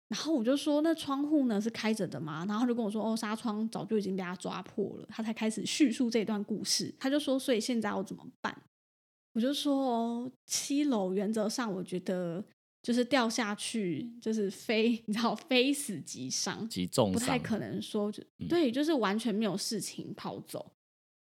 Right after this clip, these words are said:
Speaker 1: 然后我开始就问他一下，我说，诶，那你们家就是七楼下去之后有一些什么屋檐啊、遮雨棚，还是说有没有可能跑到其他的房子，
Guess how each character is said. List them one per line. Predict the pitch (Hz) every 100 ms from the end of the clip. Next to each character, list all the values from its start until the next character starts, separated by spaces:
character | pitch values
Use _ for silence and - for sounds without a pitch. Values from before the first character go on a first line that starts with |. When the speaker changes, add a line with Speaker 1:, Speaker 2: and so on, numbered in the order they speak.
| _
Speaker 1:
然 | 208
后 | 240
我 | 214
开 | - 233
始 | 233
就 | 175 233 220
问 | 233 208
他 | 208 196
一 |
下， | 202 208
我 | 175 208
说， | 226
诶， | 220
那 | 240 262
你 | 208
们 | 175 180
家 | 208 190
就 | 208 214
是 | 220 202 180 165 - _ -
七 | 269 254
楼 | 185
下 | 214 254 220
去 | 254
之 | 214 196
后 | 220 226
有 | 180
一 | 185
些 | 208 226
什 | 226
么 | 185 -
屋 | 226 240
檐 | 214 131 156
啊、 | 165
遮 | 190 214
雨 | 226 190
棚， | - 165
还 | 190
是 | 190 226
说 | 247
有 | 214
没 | 190
有 | 208
可 | 226
能 | 170
跑 | 196 208
到 | 208 214
其 | - - 190
他 | - 226
的 | 226
房 | 196 175 - -
子， | - -